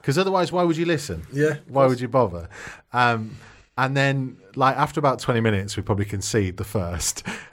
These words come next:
Speaker 1: And then by, like, the time we were a couple down, <laughs> like, he's in a grump next to me. And there's, like, there's,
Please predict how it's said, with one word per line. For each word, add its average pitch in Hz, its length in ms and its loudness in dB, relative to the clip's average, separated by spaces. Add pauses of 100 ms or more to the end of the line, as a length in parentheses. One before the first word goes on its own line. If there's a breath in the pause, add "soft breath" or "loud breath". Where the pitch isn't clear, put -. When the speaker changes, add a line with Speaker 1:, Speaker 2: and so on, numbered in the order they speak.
(140 loud breath)
Speaker 1:
And 113 160 0
then 110 240 2
by, 107 280 2
like, 117 220 0
the 120 80 -8
time 127 280 2
we 113 100 2
were 110 80 4
a 107 40 0
couple 107 320 0
down, 90 460 0 (240 loud breath)
<laughs> - 200 -20
like, 107 340 0
he's 120 180 0
in 120 100 2
a 113 80 0
grump 110 440 2 (160)
next 117 300 0
to 113 160 4
me. 104 120 0
And 120 140 0
there's, - 140 -2
like, 135 200 4
there's, - 260 -6